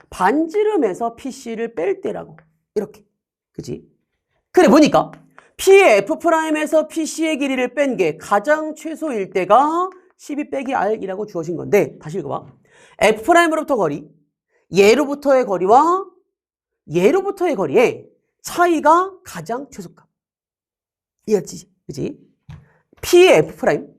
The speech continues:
여기까지의 거리와 얘의 거리가 가장 최소일 때라고 쓰라는 얘기인 거네. 그지? 그럼 문제가 P F 프라임과 P C의 길이. 여기, 여기 어디 갔어?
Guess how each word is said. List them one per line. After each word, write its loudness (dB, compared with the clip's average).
여기까지의 2
거리와 2
얘의 -2
거리가 -6
가장 -8
최소일 -12
때라고 -12
쓰라는 -6
얘기인 -12
거네. -20
그지? -16
그럼 6
문제가 4
P 2
F 2
프라임과 2
P -6
C의 -4
길이. -6
여기, -10
여기 -12
어디 -14
갔어? -16